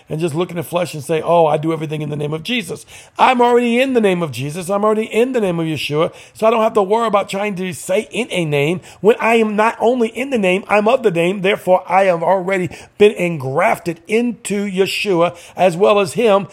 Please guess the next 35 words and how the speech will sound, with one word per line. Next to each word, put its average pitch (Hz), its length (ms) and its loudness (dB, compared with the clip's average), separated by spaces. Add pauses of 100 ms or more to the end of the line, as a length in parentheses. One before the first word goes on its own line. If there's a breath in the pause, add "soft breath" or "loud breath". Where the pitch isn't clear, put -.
(180 loud breath)
in 208 240 0
me. 220 360 0
Our 196 140 4
tapestry 190 760 -2 (380 loud breath)
is 156 200 -2
one. 120 680 -4 (880)
Come 131 160 -8
on. 98 140 -6 (500)
Are 135 60 -10
you 139 100 -8
getting 151 380 -10
it? - 220 -16 (720 soft breath)
So 175 180 -2
anyway, 123 360 -2
as 113 80 -10
soon 240 160 -4
as 233 60 -4
I 214 40 0
got 180 140 0
out 156 120 0
of 139 60 -4
the - 60 -14
conference, 135 420 -8 (320 soft breath)
Yahweh 156 300 -4
said, 127 240 -6
"Go 196 160 -4
make 202 220 -8
a 156 40 -8
podcast 135 640 -6
on 117 60 -6
this 110 240 -8 (320 loud breath)
and 127 100 -6
let 160 80 -2
them 170 160 -2
know 135 360 -2